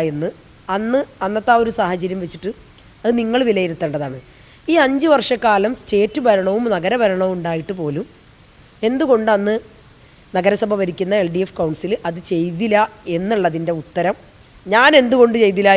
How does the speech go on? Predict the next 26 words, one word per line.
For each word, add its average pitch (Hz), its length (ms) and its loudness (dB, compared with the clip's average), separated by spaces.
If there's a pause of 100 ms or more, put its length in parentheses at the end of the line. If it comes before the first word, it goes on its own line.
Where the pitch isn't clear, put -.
എന്നുള്ളതിലുണ്ട്. 160 560 -2
നിങ്ങൾക്ക് - 1500 -10
കാര്യം 202 200 4
മനസ്സിലാവുണ്ടോ? 151 460 -2 (100)
ഞാൻ 196 180 0
ചെയ്യാതിരുന്നതും 254 680 4 (180)
അവർ 196 140 0 (120)
ചെയ്യാതിരുന്നതും 190 600 -2 (560)
അത് 175 100 -4 (120)
നഗരസഭയുടെ 180 760 -2 (100)
പരിധിയിൽ 170 540 -4
നിന്ന്, 151 200 -6 (440)
നമ്മുടെ 196 340 0
കൈപ്പിടിയിൽ 240 460 -2
നിന്ന് 202 180 0
അത് 196 60 -4 (100)
പോകുമെന്ന് 196 460 -4
മനസ്സിലാക്കിയിട്ടാണ് 165 720 -6
അവർ 160 100 -6 (100)
ചെയ്യാതിരുന്നതും. 151 540 -8 (500)
ഞങ്ങൾ 220 240 0
തമ്മിൽ 294 200 2
ഒരുപാട് 330 280 2
പ്രശ്നങ്ങളൊക്കെ, 294 560 0 (320)
ഉം, 208 140 -2
ഏഹ്, 185 160 -2